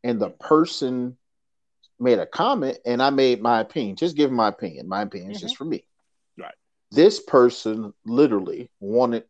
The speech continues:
Speaker 1: to come to blows. Now, this is a female,
Speaker 2: Wow. Mm-hmm.
Speaker 1: and I'm a male, and she wanted to, "Hey, let's step outside. You're talking about my people."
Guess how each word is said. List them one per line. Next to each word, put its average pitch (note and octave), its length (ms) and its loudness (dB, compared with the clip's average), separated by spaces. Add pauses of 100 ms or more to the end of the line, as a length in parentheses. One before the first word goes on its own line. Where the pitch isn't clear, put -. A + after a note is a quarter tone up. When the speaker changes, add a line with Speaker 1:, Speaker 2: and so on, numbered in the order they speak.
(120)
Speaker 1:
to G2 380 -6 (480)
come B2+ 360 -2
to G#2+ 280 -4
blows. G2 760 -2 (300)
Now, A2 380 -2 (480)
this G#2+ 180 -4
is B2+ 100 -4
a G3+ 60 2
female, A2 440 2
Speaker 2:
Wow. - 240 -12 (340)
Mm-hmm. F2 100 -10
Speaker 1:
and G2+ 100 -2
I'm F2 140 -2
a A2 60 0
male, A#2 500 -2
and F#2+ 400 -10 (840)
she B3+ 300 6
wanted A#2 440 6
to, A2+ 580 0
"Hey, B2 180 6
let's A2+ 180 2
step A2+ 220 2
outside. G2+ 640 2
You're A2 140 -6
talking A2 380 -4
about G#2 280 0
my F#2+ 160 -6
people." - 360 -10